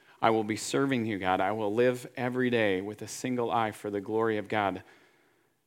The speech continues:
And yet she knew that if she sent Prina back, she would be beaten or even killed. Yet Amy could be charged with kidnapping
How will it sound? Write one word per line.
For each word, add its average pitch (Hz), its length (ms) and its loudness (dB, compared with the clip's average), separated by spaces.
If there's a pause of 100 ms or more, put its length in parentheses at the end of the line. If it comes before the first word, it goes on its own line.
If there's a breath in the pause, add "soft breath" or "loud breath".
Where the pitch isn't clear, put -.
(160)
And 123 140 2
yet 127 220 2
she 127 200 -2
knew 143 300 4
that 117 180 4
if - 440 -4
she - 220 -6
sent 131 360 -2
Prina 113 320 -4
back, 110 340 4
she - 220 -8
would 107 180 -4
be 98 260 -4 (580 soft breath)
beaten 120 540 -2 (100)
or 95 260 -2
even 101 400 -4
killed. 92 480 -6 (2250)
Yet 151 280 10
Amy 202 260 6
could 165 200 -2
be 156 100 2
charged 165 360 4
with 143 200 0
kidnapping 156 680 4